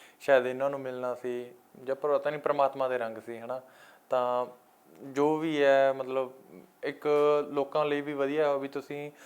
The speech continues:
ਜੇ ਹਸਬੈਂਡ ਵਾਈਫ ਹੋ, ਇੱਕ ਦੂਜੇ ਨੂੰ ਸਪੋਰਟ ਕਰੋ, ਕਿਉਂਕਿ ਇੱਕ ਜਦੋਂ ਲੜਕੀ ਆਪਣੇ ਪੇਕਿਆਂ ਦੇ ਘਰ ਤੋਂ ਆਉਂਦੀ ਹੈ, ਆਪਣੇ ਮੰਮੀ ਡੈਡੀ ਨੂੰ ਛੱਡ ਕੇ ਆਉਂਦੀ ਹੈ, ਤਾਂ ਉਹਦਾ ਸਾਰਾ ਦਾਰਮਦਾਰ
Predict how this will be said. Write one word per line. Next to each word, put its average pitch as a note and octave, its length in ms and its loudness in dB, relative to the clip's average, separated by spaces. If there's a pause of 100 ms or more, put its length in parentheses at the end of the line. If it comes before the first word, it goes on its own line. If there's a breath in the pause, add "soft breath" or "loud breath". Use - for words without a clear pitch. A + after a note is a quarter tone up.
(220 loud breath)
ਜੇ C3+ 100 -4
ਹਸਬੈਂਡ C3+ 400 -4
ਵਾਈਫ A#2+ 380 -6
ਹੋ, C3 220 -10
ਇੱਕ C3+ 200 -12
ਦੂਜੇ C3 220 -12
ਨੂੰ C3+ 100 -10
ਸਪੋਰਟ C#3 420 -4
ਕਰੋ, B2+ 340 -6 (340 soft breath)
ਕਿਉਂਕਿ D#3 580 0
ਇੱਕ C3+ 220 -8
ਜਦੋਂ C#3+ 340 -4
ਲੜਕੀ C3 560 -6
ਆਪਣੇ C3+ 420 -8
ਪੇਕਿਆਂ C3 440 -8
ਦੇ C3+ 100 -6
ਘਰ C3+ 180 -2
ਤੋਂ B2+ 260 -6
ਆਉਂਦੀ A#2+ 260 -8
ਹੈ, B2 40 -2
ਆਪਣੇ B2 220 -8
ਮੰਮੀ B2 260 -12
ਡੈਡੀ B2+ 200 -6
ਨੂੰ C3+ 100 -12
ਛੱਡ A#2+ 240 -6
ਕੇ B2 140 -10
ਆਉਂਦੀ A#2 300 -10
ਹੈ, A#2+ 120 -10 (400 loud breath)
ਤਾਂ E3 120 6
ਉਹਦਾ E3 340 0
ਸਾਰਾ E3 300 -2
ਦਾਰਮਦਾਰ C3 720 -2